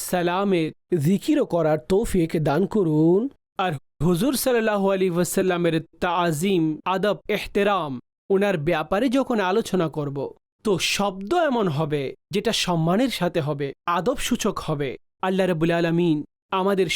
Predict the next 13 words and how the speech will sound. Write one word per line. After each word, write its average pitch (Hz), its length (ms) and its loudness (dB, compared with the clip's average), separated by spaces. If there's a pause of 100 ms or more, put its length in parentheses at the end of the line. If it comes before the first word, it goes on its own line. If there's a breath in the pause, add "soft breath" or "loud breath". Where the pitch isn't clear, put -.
সব 262 280 0
সময় 160 460 -2 (560)
আদব 196 320 0
সহকারে 180 440 0
রাখুন, 151 340 -4 (300)
আদবওয়ালাদের 247 760 0
সুহবত 269 460 0
দান 196 240 -2
করুন, 147 360 -2 (600)
বেআদবি 185 1040 2
এবং 190 260 2 (220)
বেআদবদের 170 960 2 (160)
সুহবত 202 420 0